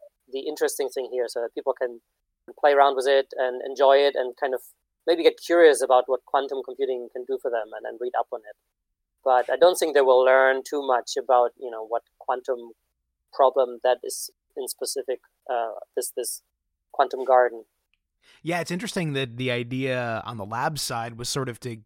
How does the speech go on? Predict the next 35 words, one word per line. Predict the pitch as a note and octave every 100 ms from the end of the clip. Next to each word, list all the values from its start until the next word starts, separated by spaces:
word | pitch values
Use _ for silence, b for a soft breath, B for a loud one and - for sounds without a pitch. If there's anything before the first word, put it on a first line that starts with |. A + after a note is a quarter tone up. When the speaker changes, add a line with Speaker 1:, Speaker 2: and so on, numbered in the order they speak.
| -
Speaker 2:
to | C#3
get | B2 C#3+ A#2+
people | - C#3+ C3
to | C#3+
engage | B2 A2+ C3 B2+ A2+
with | A#2+ -
the |
problem | A2+ A2+ A2 C#3 D3+ D#3 D3+
in | C#3
the, | A#2+
in | A#2+
that | A#2+ G2+
protein, | C3+ C3 C#3 C3 C3 - G#3+
<laughs> | -
that | E3+ C3+
protein | - C3+ C3+
folding | C3 C#3 C#3
kind | C#3+ C3+
of | C3+
way. | C3+ D#3 B B B B _ _ _ -
Um, | C#3+ C3+ B2+ A#2+ A2 G#2 _ _ _ _ -
I | E3+
definitely | F#3+ F3+ D#3 B2+
assumed | - G#3 G#3 C3+
when | B2+
I |
first | B2 C3 A2+ -
saw | - D3 E3 F3 B2
Quantum | A#2 B2 A#2+ G#2+
Garden | G#2 G#2+ A2
that | B2+
the | D3
idea | C#3 C#3
was | A#2+ A#2+
more | A2+ G#2 G2